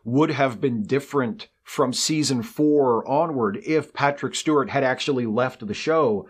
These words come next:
after Captain Picard was assimilated in The Best of Both Worlds. If, if they didn't rescue Picard and it became a show that went forward, you know, for the next, uh, four seasons without Captain Picard on it. So Riker would be promoted to captain,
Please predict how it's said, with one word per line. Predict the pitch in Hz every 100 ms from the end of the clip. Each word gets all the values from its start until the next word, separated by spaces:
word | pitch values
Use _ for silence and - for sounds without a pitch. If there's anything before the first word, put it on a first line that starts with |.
| - - - -
after | 117 127 123 110 101 - _ -
Captain | 123 - 117
Picard | 117 123 113
was | 104 110
assimilated | - 214 147 104 95 95
in | 104
The | 95
Best | 110 -
of | 104
Both | 107 107 120
Worlds. | 185 113 113
If, | 113
if | 120 127
they | 123 117
didn't | 95 185 175 -
rescue | 107 113 - 110
Picard | 101 107 - 107 95 92 -
and | 107 220
it | 220
became | - - 123 117 110 110 - -
a | 127
show | - - 143 139 127
that | 107
went | 113 135 135
forward, | - 147 170 123 127 127 _ -
you | 120
know, | 117
for | 135
the | 113
next, | 120 120 - - - -
uh, | 113 104
four | - 139 117
seasons | - 202 139 113 110 - _ _ -
without | 123 143 131 127
Captain | - 127 117 113
Picard | 113 - 202
on | 123 98
it. | -
So | 110
Riker | 98 120 110 120
would | 113
be | 113
promoted | 113 120 117 110 113
to |
captain, | - 123 117 - 123 113